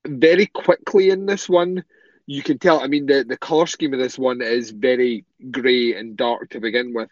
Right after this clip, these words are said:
and the story just gets, yeah, this is, this, this one to me, the,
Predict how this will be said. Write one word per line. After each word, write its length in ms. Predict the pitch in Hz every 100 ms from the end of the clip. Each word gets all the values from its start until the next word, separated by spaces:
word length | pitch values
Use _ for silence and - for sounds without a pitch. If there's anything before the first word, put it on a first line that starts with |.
| _ _ _ _ _ 135
and 280 | 123 117 - -
the 200 | 131 120
story 500 | - 143 147 156 151
just 460 | 113 135 123 -
gets, 640 | 123 117 110 - - - - _ _ _ _ _ _ _ _ _ _ _
yeah, 300 | 123 127 127 123
this 220 | 151 208
is, 100 | 151
this, 280 | 151 185 - 147
this 220 | 180 -
one 180 | 175 156
to 100 | 151
me, 380 | 139 135 123 - _ _ _ _ _ _ _ _ _ _ _ _ _ _ _ _ _ _ _ _ _ _ _
the, 180 | - 143